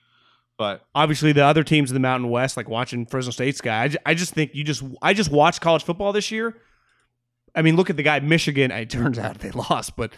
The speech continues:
Speaker 2: that guy, I didn't really watch much of that game. Has he got a little Cam Newton to him?
Speaker 1: Uh,
Speaker 2: Is that,
Speaker 1: he's athletic.
Speaker 2: that's
Speaker 1: Yeah, I
Speaker 2: probably
Speaker 1: mean,
Speaker 2: strong.
Speaker 1: yeah,
Speaker 2: Yeah, he's
Speaker 1: I
Speaker 2: a big time athlete, right?
Speaker 1: I mean,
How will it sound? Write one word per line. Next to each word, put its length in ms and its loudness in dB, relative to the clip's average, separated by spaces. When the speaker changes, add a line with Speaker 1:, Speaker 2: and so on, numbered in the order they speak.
Speaker 2:
that 220 0
guy, 480 2
I 80 2
didn't 160 4
really 160 4
watch 320 0
much 140 2
of 20 -8
that 140 2
game. 260 2
Has 140 -4
he 80 -4
got 140 2
a 20 0
little 140 4
Cam 260 2
Newton 240 4
to 180 2
him? 140 0
Speaker 1:
Uh, 460 -8
Speaker 2:
Is 120 -2
that, 180 0
Speaker 1:
he's 200 0
athletic. 140 2
Speaker 2:
that's 40 -6
Speaker 1:
Yeah, 100 2
I 20 6
Speaker 2:
probably 120 2
Speaker 1:
mean, 60 0
Speaker 2:
strong. 340 -4
Speaker 1:
yeah, 100 -20
Speaker 2:
Yeah, 60 0
he's 80 4
Speaker 1:
I 40 0
Speaker 2:
a 20 -4
big 180 -2
time 160 -4
athlete, 380 -4
right? 260 -8
Speaker 1:
I 100 0
mean, 340 -4